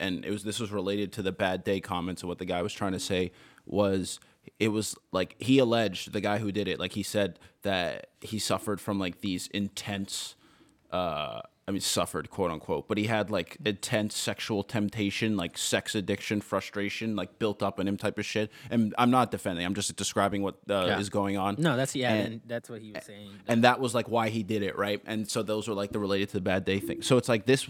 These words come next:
Speaker 1: clearly wasn't, I don't know about clearly, but from what was said, not corona related, which
Speaker 2: Mm-hmm.
Speaker 1: some of the other, um, like, sparks of violence that it's kind of gone on since quarantine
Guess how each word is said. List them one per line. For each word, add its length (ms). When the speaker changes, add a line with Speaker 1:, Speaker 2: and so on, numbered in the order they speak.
Speaker 1:
clearly 300
wasn't, 400
I 40
don't 80
know 60
about 160
clearly, 460
but 340
from 240
what 160
was 100
said, 320
not 280
corona 360
related, 520
which 340
Speaker 2:
Mm-hmm. 120
Speaker 1:
some 260
of 140
the 120
other, 560
um, 480
like, 220
sparks 420
of 140
violence 480
that 100
it's 160
kind 220
of 100
gone 220
on 180
since 240
quarantine 680